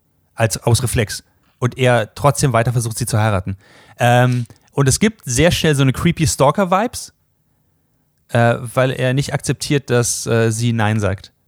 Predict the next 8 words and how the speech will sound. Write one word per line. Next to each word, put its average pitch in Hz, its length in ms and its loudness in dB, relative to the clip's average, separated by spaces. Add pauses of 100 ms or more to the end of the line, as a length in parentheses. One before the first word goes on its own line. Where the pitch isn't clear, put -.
(360)
So, 120 540 2 (800)
es 202 140 0
ist 262 120 0
eine 269 140 4
neue 254 260 6
Art 123 200 4
von 123 160 2
Sexism 147 560 0